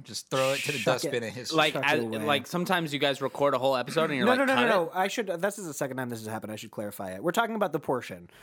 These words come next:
Speaker 2: We're talking about if we're, if we're, um, if we are now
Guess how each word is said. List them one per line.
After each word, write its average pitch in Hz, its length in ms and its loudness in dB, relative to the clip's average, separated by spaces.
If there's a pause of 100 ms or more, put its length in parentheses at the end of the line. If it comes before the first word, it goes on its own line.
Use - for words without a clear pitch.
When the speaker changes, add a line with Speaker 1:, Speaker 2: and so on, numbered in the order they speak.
(140)
Speaker 2:
We're 151 60 -6
talking 196 300 -2
about 190 200 2
if 156 140 -4
we're, 156 440 0 (280)
if 139 160 -6
we're, 156 640 0
um, 135 540 -2 (760)
if 151 100 -2
we 156 200 4
are 170 160 4
now 139 580 -2